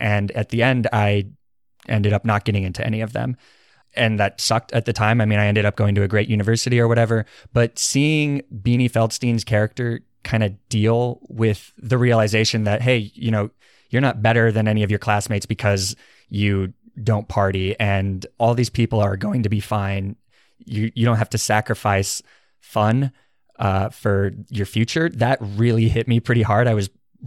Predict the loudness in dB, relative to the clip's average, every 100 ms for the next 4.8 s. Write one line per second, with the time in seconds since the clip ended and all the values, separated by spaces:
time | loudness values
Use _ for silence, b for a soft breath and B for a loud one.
0 | -2 2 2 2 0 -2 0 2 0 0
1 | -2 -4 _ _ _ -12 -4 0 0 2
2 | 0 0 0 0 2 2 2 0 -2 -4
3 | -8 -8 -6 -4 -4 -2 -2 -2 -4 -4
4 | -4 -8 -8 -4 -2 -2 -4